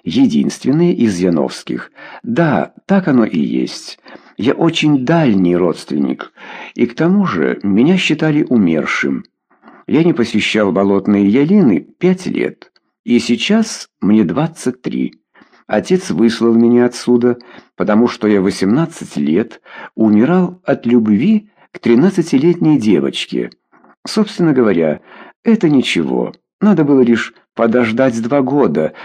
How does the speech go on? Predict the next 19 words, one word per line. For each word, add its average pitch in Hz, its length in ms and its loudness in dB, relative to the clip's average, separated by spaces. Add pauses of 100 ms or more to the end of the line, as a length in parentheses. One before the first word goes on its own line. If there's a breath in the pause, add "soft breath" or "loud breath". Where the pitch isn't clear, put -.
(160 loud breath)
но 117 260 2
отец 120 440 0
верил 120 400 4
в 90 60 -10
силу 117 420 2
старинного 123 580 2
проклятия. 151 840 -2 (580)
"Ну 156 140 2
и 104 120 4
как? 87 520 -4 (480 loud breath)
Помогла 90 580 2
вам 107 260 0
высылка?" 123 640 -2 (160)
спросил 135 520 -4
я. 127 300 0 (720)
"Нет, 208 540 0 (300)
ни 180 100 4
на 113 140 2
грош. - 560 -6